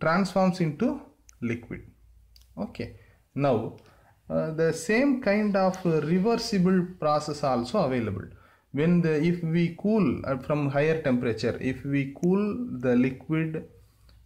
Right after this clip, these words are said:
uh, then first, uh, there will be appearance of a liquid crystal at the same temperature, uh, when it appears liquid crystal.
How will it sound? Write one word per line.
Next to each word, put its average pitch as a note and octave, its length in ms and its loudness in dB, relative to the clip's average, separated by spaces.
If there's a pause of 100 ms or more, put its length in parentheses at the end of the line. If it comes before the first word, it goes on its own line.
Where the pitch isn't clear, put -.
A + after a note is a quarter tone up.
uh, A#2+ 680 0
then C3+ 360 0
first, E3 320 0
uh, F3+ 120 4
there C#3 200 2
will C3+ 180 2
be C#3 140 2
appearance C#3+ 580 0
of C3+ 260 0
a B2+ 120 2
liquid A#2+ 340 -2
crystal B2+ 380 -2
at C3+ 100 -2
the B2 100 -4
same B2+ 320 0
temperature, A2+ 720 -2 (800)
uh, A#2 120 -4
when C3 260 0
it B2 160 0
appears A#2+ 340 0
liquid A#2+ 340 -2
crystal. - 360 -8